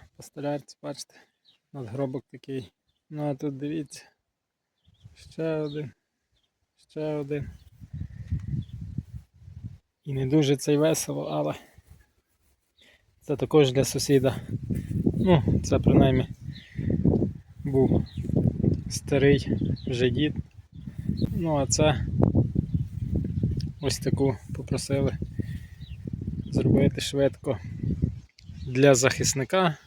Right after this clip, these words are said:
який загинув до дня народження, десь має бути день народження. Дружина хоче, ну, встановити такий надгробок.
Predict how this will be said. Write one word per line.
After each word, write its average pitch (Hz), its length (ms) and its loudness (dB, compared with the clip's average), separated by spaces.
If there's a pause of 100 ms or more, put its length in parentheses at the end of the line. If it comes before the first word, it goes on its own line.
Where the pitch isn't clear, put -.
(400)
який 139 440 2
загинув 139 560 4 (2500)
до 127 180 6
дня 131 220 4
народження, 131 640 4 (100)
десь - 320 6
має - 240 8
бути - 280 8
день - 180 8
народження. - 520 8 (1600)
Дружина - 500 10
хоче, - 380 8 (1160)
ну, - 180 10
встановити - 720 8 (920)
такий 131 260 6
надгробок. - 600 8